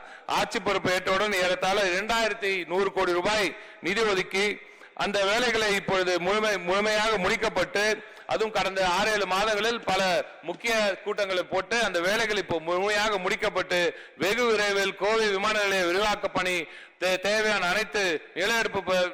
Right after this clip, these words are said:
நிலப்பு-, நிலையெடுப்பு பணிகளும் முடிக்கப்பட்டு வெகு விரைவில் அந்த விரிவாக்க பணி துவங்கும் என்று கூறுவதில் இந்த துறை பெருமை கொள்கிறது. கோவை உள்ளிட்ட மேற்கு மண்டல மக்களுக்கு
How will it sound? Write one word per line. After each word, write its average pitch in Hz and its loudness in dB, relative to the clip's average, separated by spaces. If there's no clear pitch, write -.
நிலப்பு-, 214 -2
நிலையெடுப்பு 202 -2
பணிகளும் 202 -2
முடிக்கப்பட்டு 190 -2
வெகு 208 0
விரைவில் 190 0
அந்த 147 -6
விரிவாக்க 208 0
பணி 180 -2
துவங்கும் 214 0
என்று 175 -2
கூறுவதில் 175 2
இந்த 180 -2
துறை 196 2
பெருமை 196 0
கொள்கிறது. 165 2
கோவை 220 2
உள்ளிட்ட 202 0
மேற்கு 202 -2
மண்டல 190 0
மக்களுக்கு 190 0